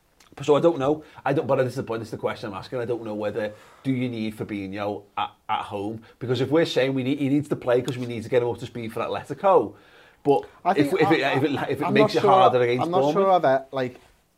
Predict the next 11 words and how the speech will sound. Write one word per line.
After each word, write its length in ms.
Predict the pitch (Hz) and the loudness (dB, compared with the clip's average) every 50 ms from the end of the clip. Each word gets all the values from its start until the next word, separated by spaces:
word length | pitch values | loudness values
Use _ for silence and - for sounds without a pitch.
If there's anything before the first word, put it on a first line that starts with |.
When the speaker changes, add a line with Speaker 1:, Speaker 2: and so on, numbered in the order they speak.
| _ _ - | _ _ -4
Speaker 2:
I 100 | 131 131 | -2 -2
agree 400 | 131 131 117 117 120 120 117 117 | -2 -2 -4 -4 -6 -4 -4 -4
with 220 | 117 127 131 127 - | -4 -6 -6 -6 -6
the 220 | 131 127 123 123 - _ _ _ _ _ _ _ _ _ _ _ _ _ - | -4 -4 -4 -6 -12 _ _ _ _ _ _ _ _ _ _ _ _ _ -10
you 120 | - 127 | -8 -6
don't 240 | 117 131 117 117 120 | -6 -4 -6 -6 -8
need 200 | 123 120 120 117 | -8 -8 -8 -8
Fabinho 640 | - - 123 113 120 117 113 113 113 113 110 110 107 110 _ _ _ _ _ - | -10 -12 -12 -10 -8 -8 -8 -8 -8 -8 -8 -8 -10 -12 _ _ _ _ _ -10
at 140 | 117 113 - | -10 -10 -8
home, 300 | 101 113 110 110 110 107 104 | -8 -8 -8 -6 -8 -8 -10
because 480 | 104 101 - 113 107 101 101 - - | -12 -12 -10 -10 -10 -10 -12 -16 -18